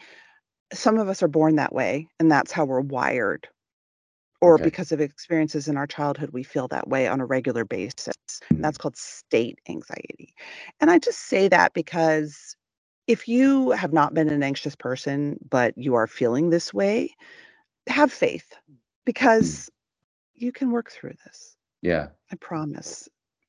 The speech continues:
Speaker 2: It's really inter-, I mean, you know, the, the, obviously I can't remember who actually said it, but I know there's a book written about it, but this whole idea of, like, you know, um, your past and the effect it has on your present.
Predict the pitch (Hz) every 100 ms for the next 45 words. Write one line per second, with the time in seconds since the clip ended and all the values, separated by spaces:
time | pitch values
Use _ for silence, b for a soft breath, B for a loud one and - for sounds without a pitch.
0 | _ - 101 90 92 - - 92 90 87
1 | 87 82 - - - 80 78 82 78 -
2 | 98 85 85 80 - 90 85 80 76 -
3 | 113 113 113 110 - 76 - 80 80 76
4 | 71 76 85 - 85 78 76 85 87 80
5 | - - 82 - - 127 120 101 95 85
6 | 104 90 62 80 82 80 85 82 73 -
7 | 80 78 80 73 82 - 87 87 80 -
8 | - 80 76 82 87 76 78 82 80 80
9 | 76 - 95 87 78